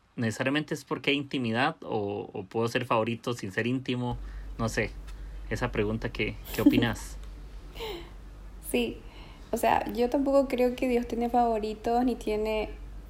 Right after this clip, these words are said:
Speaker 2: o sea, íntimos, no sabría afirmarte porque yo creo que toda persona que accede de una forma así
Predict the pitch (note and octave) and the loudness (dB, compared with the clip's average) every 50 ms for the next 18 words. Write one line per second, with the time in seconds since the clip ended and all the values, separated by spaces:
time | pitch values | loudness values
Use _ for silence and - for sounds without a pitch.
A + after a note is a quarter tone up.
0 | - - - - - - - - - - - - - - - G#3+ A3+ A#3 A#3 A#3 | -14 -14 -16 -16 -16 -14 -12 -8 -2 0 0 0 0 -2 -2 0 0 2 0 0
1 | - B3+ B3+ B3+ C4 C#4 C#4+ D#4+ D#4+ D#4+ - - - - A3+ A#3+ B3 B3+ A#3 A3 | 0 0 2 4 4 4 4 4 2 0 -4 -8 -6 -4 -2 0 2 2 2 2
2 | G#3+ G3+ G#3 G#3+ A3+ A3+ A3 A3 G#3+ - - - - - - - - - - - | 2 2 0 2 2 2 2 2 2 0 0 0 -2 -2 -4 -6 -8 -8 -6 -4
3 | G#3+ A3 - - A3+ A3 G#3+ G3+ F#3+ F#3+ F#3 G3 - A3 G3+ - A3 A3 - A3+ | -4 -4 -2 -2 -2 0 0 0 0 0 0 2 0 -2 -2 -2 -4 -2 -2 0
4 | G#3+ G#3 G3+ - A3 A3 A3+ A#3+ A3+ - G#3 G3+ G3+ G#3 A#3 A3+ A3+ - G#3+ G#3 | 0 0 0 0 -2 0 -2 -2 -2 0 0 0 2 0 0 -2 0 -2 0 0
5 | G#3+ G#3+ G#3 - A3 G#3+ G3 G3 - - - - - - - - - - - - | 0 0 -2 0 0 -2 -2 -2 -4 -8 -8 -8 -8 -8 -8 -8 -8 -8 -8 -8
6 | - - - - - - F#3 G3 - - - - - - G3+ G#3 A3 A#3+ B3 B3+ | -8 -8 -8 -4 0 0 0 0 0 -2 -4 -2 0 2 4 4 6 6 6 8
7 | B3 B3 A#3+ A#3 A#3+ B3 B3 A#3 G#3+ A3 A3+ A3+ A#3 A#3 - A3 G3+ G3+ G3+ G3 | 6 6 6 6 4 4 4 2 2 4 4 2 2 0 0 0 0 0 0 0
8 | G3 F#3+ F#3 F#3 F3+ - - - - | 0 0 0 0 -2 -2 -4 -4 -8